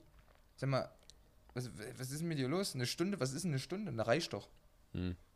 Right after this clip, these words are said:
Speaker 1: Ich sag, "Hä? Da wär ich noch nicht mal warm." <laughs>
Speaker 2: Das, ja, aber das, das können die alle sowieso nicht verstehen, die
Speaker 1: Ja,
Speaker 2: Eltern. Das
Speaker 1: anderes ist ja auch ein anderes,
Speaker 2: Ja.
Speaker 1: ne?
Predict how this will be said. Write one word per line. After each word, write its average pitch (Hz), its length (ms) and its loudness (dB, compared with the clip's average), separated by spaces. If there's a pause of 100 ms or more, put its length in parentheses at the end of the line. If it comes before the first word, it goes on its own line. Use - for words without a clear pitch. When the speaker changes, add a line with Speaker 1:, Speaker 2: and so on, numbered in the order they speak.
Speaker 1:
Ich - 140 -10
sag, 131 180 -4
"Hä? 240 200 -6 (1500)
Da 113 120 -4
wär 175 100 6
ich - 120 4
noch 180 100 4
nicht 175 80 4
mal 147 140 8
warm." 262 260 0
<laughs> - 40 -4
Speaker 2:
Das, - 360 2
ja, 85 180 2
aber 98 300 8
das, 92 80 0 (180)
das - 200 -2
können 120 180 6
die 113 160 4
alle 107 360 4
sowieso 101 340 -2
nicht 117 180 2
verstehen, 95 420 2
die 95 80 2
Speaker 1:
Ja, 95 80 4
Speaker 2:
Eltern. 92 360 4
Das 98 140 -4
Speaker 1:
anderes 110 540 2
ist 110 140 -4
ja 110 100 4
auch 104 140 0
ein 92 60 -4
anderes, 101 380 0
Speaker 2:
Ja. 90 380 6
Speaker 1:
ne? 127 260 0